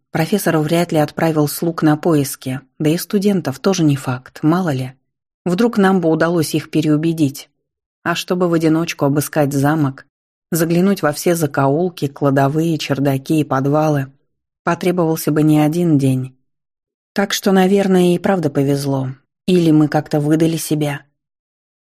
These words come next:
Вейн вернулся через несколько минут. Скрестив руки на груди, присел на край парты, за которой сидел Марк. «Похоже, в покое нас не оставят», сказала я.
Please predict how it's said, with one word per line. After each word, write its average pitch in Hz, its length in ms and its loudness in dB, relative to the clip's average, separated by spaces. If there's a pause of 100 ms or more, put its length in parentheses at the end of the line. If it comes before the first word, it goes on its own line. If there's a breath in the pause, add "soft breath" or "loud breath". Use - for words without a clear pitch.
(200)
Вейн 208 300 4
вернулся 185 520 2
через 165 320 0
несколько 165 480 0
минут. 156 540 0
Скрестив 185 560 -4
руки 208 200 0
на 185 120 4
груди, 170 320 0
присел 170 420 -2
на 160 140 2
край 156 240 0
парты, 170 380 -4
за 147 100 -2
которой 151 380 -2
сидел 151 380 0
Марк. 143 520 -2 (1080)
«Похоже, 185 460 0
в - 80 -14
покое 180 400 0
нас 170 260 0
не 170 160 2
оставят», 170 600 -4 (240)
сказала 151 480 0
я. 147 360 -4